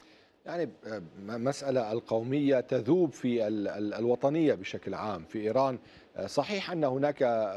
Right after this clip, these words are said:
حضور للعديد من الإثنيات في أكثر من مكان، نستطيع أن نقول حتى أن إيران نوع من كوكتيل الإثنيات، وكما تفضل عبد الله، يعني بين، آه، تركمان وبين فرس وبين، آه، بلوش وبين أذر أتراك وبين عرب وبين كرد،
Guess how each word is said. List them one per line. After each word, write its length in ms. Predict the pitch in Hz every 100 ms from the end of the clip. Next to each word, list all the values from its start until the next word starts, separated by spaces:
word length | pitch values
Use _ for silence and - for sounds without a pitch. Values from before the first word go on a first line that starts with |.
| 101
حضور 580 | - 123 117 151 156 127
للعديد 560 | 110 110 110 117 151 147
من 100 | 135
الإثنيات 720 | 120 120 131 123 123 127 117
في 180 | 107 98
أكثر 260 | - 143
من 180 | 127 123
مكان، 420 | 110 131 123 104 82
نستطيع 360 | 98 107 147 127
أن 60 |
نقول 260 | 123 - 131
حتى 260 | 135 135
أن 120 | 127 123
إيران 400 | 123 127 147 135 - - 120
نوع 300 | 127 139 131
من 200 | 139 127
كوكتيل 440 | 131 - 175 165
الإثنيات، 600 | 127 113 123 120 120 90 -
وكما 380 | 92 - 131 120
تفضل 440 | 107 123 117 110
عبد 260 | 95 98 127
الله، 260 | 127 117 - - - - -
يعني 300 | 113 110 104 - - -
بين، 380 | 104 120 127 117
آه، 420 | 110 107 107 104
تركمان 760 | - 117 104 107 117 123 123 117
وبين 420 | 101 107 110 104
فرس 460 | - 131 123 -
وبين، 360 | 120 104 110 113
آه، 340 | 107 101 101
بلوش 560 | 101 107 117 131 131 -
وبين 300 | 104 107 113
أذر 440 | 104 120 117 110
أتراك 500 | 101 110 131 131 131
وبين 280 | 107 107 113
عرب 420 | 107 127 143 131
وبين 340 | 113 107 117 113
كرد، 220 | -